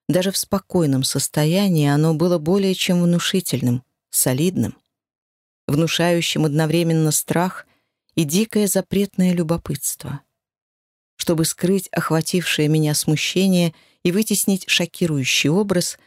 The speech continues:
я крикнула, когда он направился к воде: «Ты с ума сошёл?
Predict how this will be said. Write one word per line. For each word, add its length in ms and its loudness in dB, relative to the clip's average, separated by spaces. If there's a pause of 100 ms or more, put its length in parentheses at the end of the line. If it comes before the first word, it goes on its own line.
(240)
я 180 2
крикнула, 540 0
когда 400 -2
он 160 0
направился 640 0
к 80 -6
воде: 400 0 (280)
«Ты 100 0
с 100 -2
ума 240 2
сошёл? 500 -2